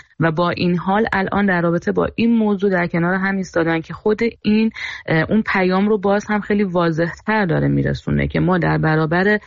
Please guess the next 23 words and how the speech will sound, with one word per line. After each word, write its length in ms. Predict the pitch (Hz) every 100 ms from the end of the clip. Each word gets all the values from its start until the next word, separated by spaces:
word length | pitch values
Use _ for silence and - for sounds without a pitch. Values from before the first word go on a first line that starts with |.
| - _ 185
نقض 360 | 190 214 196
حقوق 360 | 220 190 170 156
بشر، 440 | 151 147 - 147
در 200 | 139 156 156
رابطه 320 | 156 160 190
با 140 | 214
جنایات 600 | 185 175 165 165 180 202
جمهوری 440 | 226 190 165 151 151
اسلامی، 440 | 143 156 151 147 131 - -
با 120 | 180 180
هر 280 | 202 220
باور 420 | 202 185 185 202 220
و 60 |
عقیده‌ای 480 | 202 175 175 190 202
که 120 | 175
هستیم 540 | 156 156 151 - 185 202 - _ -
با 80 | 160
هم 160 | 170
همصداییم 640 | 170 156 151 175 - 143 - - _
و 40 | 165
مخالفت 640 | 165 - 160 165 202 220
خودمون 480 | 208 202 196 190 175
رو 240 | 160 160